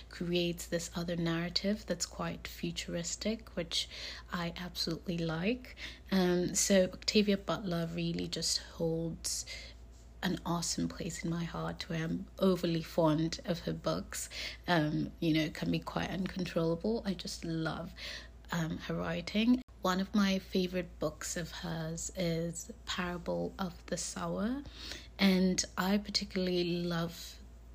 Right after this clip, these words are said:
this book because it not only just takes us on this journey with Olamina, but it just creates this other world that I think we would never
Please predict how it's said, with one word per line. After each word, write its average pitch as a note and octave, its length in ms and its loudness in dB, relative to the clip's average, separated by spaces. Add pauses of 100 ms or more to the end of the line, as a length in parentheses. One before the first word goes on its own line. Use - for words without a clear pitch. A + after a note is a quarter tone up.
(140)
this F3 260 2
book D#3+ 420 0
because E3+ 340 -4
it - 160 -8
not F#3 360 0
only F#3 340 2
just - 360 -2
takes - 320 -2
us - 160 -4
on E3 160 0
this E3+ 220 0
journey E3 760 -2
with E3 460 -2
Olamina, E3+ 760 0 (360)
but F3+ 120 -2
it - 280 -6 (160)
just - 340 4
creates F3 600 -2
this F3 320 -2
other E3+ 240 -4
world E3 500 -2
that E3 120 -2
I E3+ 120 -2
think E3+ 460 -2 (400)
we F#3 160 4 (100)
would F#3 200 2
never F#3 580 2